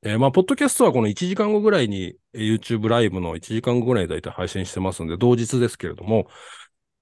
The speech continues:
えー、YouTubeの生配信を、えー、十七日、えー、五月十七日の水曜日ですね、九時から、えー、行います。そしてゲストなんですけれども、えー、なんとですね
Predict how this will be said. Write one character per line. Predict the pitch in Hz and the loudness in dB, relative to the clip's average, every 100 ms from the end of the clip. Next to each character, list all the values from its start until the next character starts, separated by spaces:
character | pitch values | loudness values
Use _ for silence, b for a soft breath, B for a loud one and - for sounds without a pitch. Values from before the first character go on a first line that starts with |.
| - | -2
え | 110 113 | 2 4
ー、 | 131 | 4
YouTube | 131 156 147 147 139 127 117 | 4 2 4 4 6 6 4
の | 135 135 | 4 4
生 | 120 120 110 | 2 2 0
配 | 127 120 | -2 -4
信 | - 110 | -4 -6
を、 | 117 - _ | -6 -8 _
え | 117 104 | -6 -4
ー、 | 95 - _ - | -6 -12 _ -10
十 | 120 185 202 | 0 2 2
七 | - 180 | 0 2
日、 | 165 139 135 127 - _ _ _ - | 2 0 0 -2 -2 _ _ _ -8
え | 113 104 | -6 -2
ー、 | |
五 | 120 | 0
月 | 156 101 | 0 -2
十 | 104 120 | -6 -6
七 | - - | -8 -6
日 | 135 - | -6 -4
の | 175 | -6
水 | 123 170 190 | -2 -2 0
曜 | 202 127 | 0 0
日 | 90 | -4
で | |
す | - | -10
ね、 | 104 107 - _ | -6 -6 -6 _
九 | - 175 | 2 4
時 | 135 | 4
か | - 127 | 2 2
ら、 | 95 - _ _ _ _ _ _ _ - | 0 -2 _ _ _ _ _ _ _ -6
え | 92 90 87 | -2 -2 -2
ー、 | 90 | -4
行 | 92 98 | -4 -4
い | 95 | -4
ま | 87 90 | -6 -8
す。 | - | -4
そ | 143 | -2
し | |
て | - | 0
ゲ | 120 220 | 4 4
ス | - - | 2 0
ト | 180 | 2
な | 143 | 2
ん | 113 | 2
で | 98 | -2
す | - | -6
け | 101 | -6
れ | |
ど | 90 | -2
も、 | 101 139 120 87 - _ _ _ - | 2 4 4 2 -6 _ _ _ -4
え | 110 107 101 101 | 0 2 2 0
ー、 | |
な | 117 185 | 2 0
ん | |
と | 160 | 0
で | 98 | -4
す | - | -4
ね | 98 104 90 | -2 -2 -4